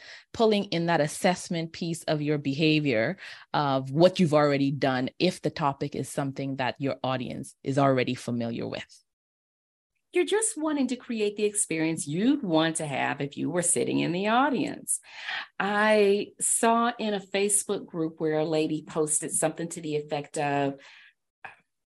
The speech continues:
Speaker 2: you know, "How, how should I design a ninety-minute training?" And, you know, it boiled down to she's just trying to understand, like, what should it look like? And I'm going to assume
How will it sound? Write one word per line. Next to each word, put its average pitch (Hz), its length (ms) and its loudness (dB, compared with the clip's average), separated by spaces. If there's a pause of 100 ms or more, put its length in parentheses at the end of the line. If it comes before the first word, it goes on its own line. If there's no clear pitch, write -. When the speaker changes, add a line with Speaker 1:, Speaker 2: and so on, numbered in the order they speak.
(280)
Speaker 2:
you 175 100 -6
know, - 120 -8
"How, 196 480 2
how 220 520 2
should 226 300 0
I 170 400 0
design 151 540 0
a 143 60 2
ninety-minute 139 800 2 (220)
training?" 185 500 0 (1200)
And, 165 920 4 (340)
you 202 200 -6
know, 151 180 -4
it 190 180 0
boiled 269 360 6
down 185 260 2
to 185 160 -6
she's 185 240 -6
just 190 240 -6
trying 196 280 2
to 175 120 -4
understand, 180 880 0
like, - 180 -6
what 180 240 2
should 170 220 0
it 175 100 -4
look 453 220 2
like? 143 240 2
And 156 100 2
I'm 190 140 0
going 190 220 0
to 185 120 -6
assume 165 440 0